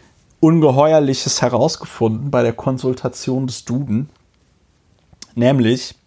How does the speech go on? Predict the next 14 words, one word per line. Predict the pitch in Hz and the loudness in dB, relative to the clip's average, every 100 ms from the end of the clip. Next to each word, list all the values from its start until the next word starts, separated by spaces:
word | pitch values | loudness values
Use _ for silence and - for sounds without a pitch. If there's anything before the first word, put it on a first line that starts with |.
| - - - - | -20 -20 -20 -16
es | - | -4
gibt | - - | -2 2
ja | 147 | 4
das | 131 117 - | 4 2 0
Wort | 113 120 143 202 - - _ _ _ _ _ - | 2 4 4 2 -4 -16 _ _ _ _ _ -6
das | 117 123 160 - 135 123 | 0 2 2 -2 -4 -2
Vakzin | 131 - - - - - 120 139 214 359 359 _ _ _ _ _ _ _ _ _ _ - _ | -2 -2 -8 -4 -2 -2 -2 0 0 -2 -6 _ _ _ _ _ _ _ _ _ _ -20 _
und | 131 127 | -2 0
dann | 131 | 2
gibt | 127 180 - | 0 -2 -4
es | 202 - | -4 0
noch | 165 165 170 - _ _ _ _ _ _ - | 2 2 2 -8 _ _ _ _ _ _ -2
das | 139 - | -2 -2
Wort | 143 156 165 165 - | 2 6 6 2 -8